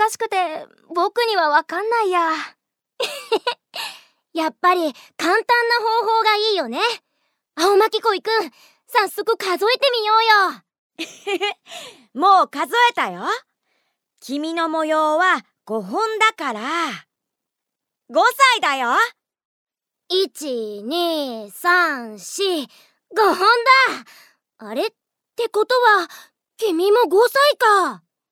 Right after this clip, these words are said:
Speaker 1: 同い年だったんだね。じゃあ誰がお兄ちゃんか考えるよりも、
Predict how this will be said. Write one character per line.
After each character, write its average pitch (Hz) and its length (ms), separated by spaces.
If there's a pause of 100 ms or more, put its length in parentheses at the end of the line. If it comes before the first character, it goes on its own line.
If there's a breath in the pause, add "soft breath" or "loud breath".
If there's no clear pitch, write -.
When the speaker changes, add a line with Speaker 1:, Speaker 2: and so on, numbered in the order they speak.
(500)
Speaker 1:
同 349 120
い - 20
年 370 80 (340)
だ 440 140
っ - 60
た 415 100
ん 370 80
だ 370 80
ね。 359 160 (960)
じ 262 100
ゃ 359 220
あ 254 60
誰 381 280
が 311 160
お 226 80
兄 370 240
ち 392 80
ゃ 359 60
ん 311 80
か 240 120
考 277 240 (160)
え 403 40
る 381 80
よ 349 100
り 320 100
も、 415 80